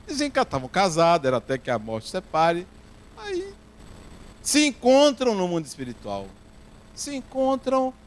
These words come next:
"Oh, você aqui?" "É, a vida continua, tal." Aí renova os votos de amor. Sim, porque no mundo espiritual se namora. Se namora, se reencontra,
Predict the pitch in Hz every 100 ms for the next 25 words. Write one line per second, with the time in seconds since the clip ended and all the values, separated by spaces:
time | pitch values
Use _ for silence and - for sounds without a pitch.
0 | - - 349 320 330 320 262 - 233 190
1 | - - 349 415 277 285 330 320 233 -
2 | 415 330 277 254 277 262 277 269 226 254
3 | 247 208 - 214 247 214 - - - -
4 | - - - - - - 269 277 294 -
5 | - - - - - - - - - 208
6 | 262 277 233 240 254 269 254 240 202 156
7 | 175 214 247 247 - 262 202 202 262 233
8 | 214 254 - - - - - - - -
9 | 294 339 339 - 220 233 220 185 147 143
10 | - 170 - 269 339 359 277 269 294 139
11 | 87 - - - - - - 392 392 240
12 | 247 233 180 180 147 214 196 - 226 208
13 | 160 127